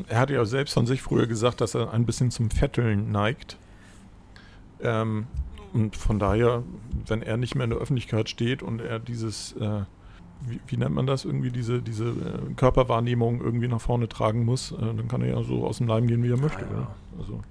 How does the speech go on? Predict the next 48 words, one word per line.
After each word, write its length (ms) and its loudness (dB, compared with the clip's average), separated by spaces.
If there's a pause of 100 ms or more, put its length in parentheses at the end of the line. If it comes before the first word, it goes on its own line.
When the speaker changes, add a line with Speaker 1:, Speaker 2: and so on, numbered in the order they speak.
(160)
Speaker 2:
Ja, 200 -10 (240)
kann 160 -10
er 180 -10
auch. 120 -12 (180)
Speaker 1:
es 140 -4
sei 80 -2
ihm 220 -4
Speaker 2:
Ähm, 80 4
Speaker 1:
gegönnt. 200 4
Speaker 2:
jetzt 200 2
mal 260 2
eine, 380 2
eine 200 0
Speaker 1:
Er 80 2
wird 100 2
ja 80 6
nicht 120 4
Speaker 2:
Frage, 120 6
Speaker 1:
unlustiger 360 8
Speaker 2:
eine 80 4
ehrlich-, 140 2
Speaker 1:
dadurch. 240 -2 (460)
Speaker 2:
ehrliche 340 0
Frage 320 2
zwischendurch. 560 0
Du 80 2
hast 80 0
ja 100 0
vorhin 280 0
kurz 180 -6
das 240 -8
Wort 200 0
Corona 420 2
genannt. 520 0
Äh, 220 0
wie 160 2
viele 540 4
Leute 360 2
von 140 -6
uns 200 -2
Vieren 320 2
sind 200 2
denn 120 4
jetzt 200 2
in 120 0
der 180 2
Wendler 340 2
Telegram-Gruppe? 640 -4